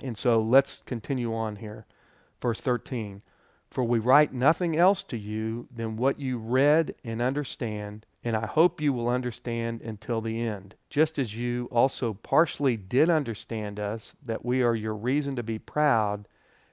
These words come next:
as you also are ours in the day of our Lord Jesus." So he's saying what he taught and wrote down, he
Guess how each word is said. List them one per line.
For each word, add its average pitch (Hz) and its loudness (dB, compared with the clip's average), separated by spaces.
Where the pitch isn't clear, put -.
as 110 -4
you 117 -4
also 120 2
are 104 -2
ours 107 -2
in 110 -8
the 104 -6
day 107 0
of 113 2
our 110 2
Lord 107 -4
Jesus." 101 -10
So 127 2
he's 131 0
saying 139 0
what 120 2
he 180 0
taught 117 2
and 107 -6
wrote 139 4
down, 135 0
he 143 -2